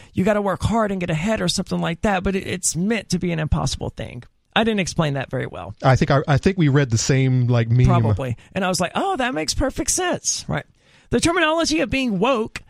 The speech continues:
Speaker 1: waking up to a new awareness of the world, and particularly the oppressions around us,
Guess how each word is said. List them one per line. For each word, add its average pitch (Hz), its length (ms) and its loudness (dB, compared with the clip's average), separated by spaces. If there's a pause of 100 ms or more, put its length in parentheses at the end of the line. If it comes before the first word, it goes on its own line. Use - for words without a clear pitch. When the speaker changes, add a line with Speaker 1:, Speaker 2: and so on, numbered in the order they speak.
(260)
Speaker 1:
waking 302 340 0
up - 220 -2
to 254 220 -2
a 233 40 0
new 240 260 0
awareness 190 540 0
of 190 120 -2
the 196 80 0
world, 190 420 0
and 208 180 -4
particularly 240 640 0
the 185 240 -2
oppressions 170 500 -2
around 202 420 0
us, 208 220 -2